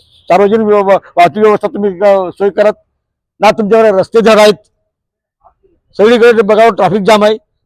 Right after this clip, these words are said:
पावसाळ्यात तर पाण्याचा निचरा होतच नाहीये. पाच पाच जागा, पाच पाच जागा, अ, ज-, अ, ठिकाणी पाच पाच दिवस रस्ते प-, पूर्णपणे पाण्याखाली ज-, ज-, जा-, जात असतात. आणि आजच्याच वर्तमानपत्रात वाचतात ना,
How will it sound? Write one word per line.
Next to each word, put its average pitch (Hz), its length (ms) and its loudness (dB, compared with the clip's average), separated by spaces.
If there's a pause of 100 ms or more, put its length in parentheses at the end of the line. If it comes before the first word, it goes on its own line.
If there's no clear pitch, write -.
पावसाळ्यात 208 400 0
तर 226 60 0
पाण्याचा 208 260 0
निचरा 208 280 -2
होतच 180 360 -2
नाहीये. 226 300 0 (440)
पाच - 320 0
पाच 240 180 2
जागा, 220 500 2 (640)
पाच 196 180 0
पाच 233 200 0
जागा, 220 340 2
अ, 233 460 4
ज-, 202 880 -4
अ, 196 160 0
ठिकाणी 233 720 -4 (280)
पाच 180 120 -2
पाच 233 140 0
दिवस 226 200 2 (380)
रस्ते 233 220 -2
प-, 185 260 -4 (160)
पूर्णपणे 220 340 -2
पाण्याखाली 220 380 0
ज-, 190 200 -4
ज-, - 800 -10
जा-, 190 140 2
जात 214 180 0
असतात. 226 260 0 (800)
आणि 302 340 -4 (260)
आजच्याच 302 380 -2
वर्तमानपत्रात 269 560 0
वाचतात 269 340 2
ना, 269 120 -2